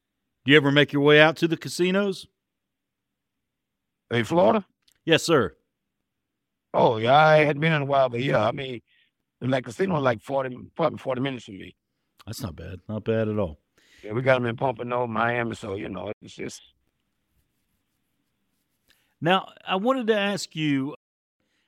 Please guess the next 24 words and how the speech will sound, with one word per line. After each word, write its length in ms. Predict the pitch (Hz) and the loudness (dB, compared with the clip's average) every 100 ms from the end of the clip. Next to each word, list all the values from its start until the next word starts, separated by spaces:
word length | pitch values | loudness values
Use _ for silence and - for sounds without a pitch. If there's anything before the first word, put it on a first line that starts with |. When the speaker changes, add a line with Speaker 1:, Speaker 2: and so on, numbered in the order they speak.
| _ | _
Speaker 1:
how 220 | - 214 | -4 -2
did 200 | 262 247 | -2 -4
you 80 | 220 | -6
get 180 | 202 196 | -2 -2
into 380 | 190 147 170 147 | -4 -8 -6 -6
the 100 | 123 | -6
trucking 640 | - - 151 139 143 127 | -10 -2 -2 0 -2 -2
business 480 | 117 123 110 113 - | -2 -2 -4 -8 -8
in 300 | 139 123 107 | -6 -4 -6
general? 600 | 92 127 120 92 90 90 _ _ _ | -6 -4 -4 -8 -10 -14 _ _ _
I'm 100 | 113 | -12
sure 260 | - 156 151 | -4 -2 0
that 240 | 131 - - _ - | -2 -4 -16 _ -4
Eddie 240 | 135 135 | 0 0
was 160 | 117 95 | -2 -4
doing 240 | 135 127 | -2 -2
something 540 | 131 131 117 117 107 92 _ _ _ | 0 -2 0 -4 -4 -8 _ _ _
before 420 | 113 - 196 175 | -8 0 2 4
he 80 | 131 | 4
got 220 | 117 113 | 4 4
into 200 | 110 98 | 2 -2
trucking, 520 | 85 117 104 - 147 | -6 -4 -4 -4 -4
and, 160 | 135 | -2
uh, 40 | 110 | -2